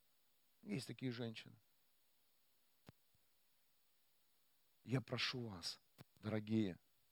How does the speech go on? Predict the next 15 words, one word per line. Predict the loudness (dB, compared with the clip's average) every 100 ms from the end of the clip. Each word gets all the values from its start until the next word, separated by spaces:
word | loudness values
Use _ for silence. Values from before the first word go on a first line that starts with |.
| -20 -20 -16 -4
откройте | -4 4 6 6
свои | 2 2 2
дома | 2 0 -2 -6 -12
Христа. | -16 -6 -4 -4 -6 -14 _ _ _ _ _ -20 -20 -20 -20 _ _
Приглашайте | -2 4 6 8 8 8 4
людей. | 0 0 -2 -2 -8 -20 _ -20 -20 -20 -20 -20 -20 -4
Рассказывайте | 4 6 12 10 10 4 4
им | 4
о | 2
Христе. | 0 -2 -2 -6 -8 -10 _ _ _ _ _ _ _ _ 0
Пришло | 2 6 6
время | 10 10 10 8 4 -6 _ _
стать | 6 8 8 6 2 -18 _ _ _ _ -20 -20 -20 -20 -20 -20 -20 -20 -20 _ _ _ _ _ _ _ -20 _ -20 -20 _ _ _ _ _ _ _
источниками | -6 -2 0 0 0 -4 -4 -4
небес. | -6 -8 -10 -8 -8